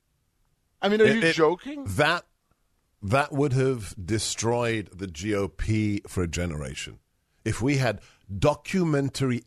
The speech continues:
Speaker 2: evidence that a Republican president was involved personally in a tri-agency counterintelligence operation against the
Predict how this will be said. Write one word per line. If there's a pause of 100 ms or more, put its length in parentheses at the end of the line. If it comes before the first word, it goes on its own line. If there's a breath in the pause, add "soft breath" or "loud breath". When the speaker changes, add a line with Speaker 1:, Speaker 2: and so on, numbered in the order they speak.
Speaker 2:
evidence (340 soft breath)
that
a
Republican
president (640)
was (280)
involved (320)
personally (380)
in
a (200)
tri-agency (100)
counterintelligence
operation (260 loud breath)
against
the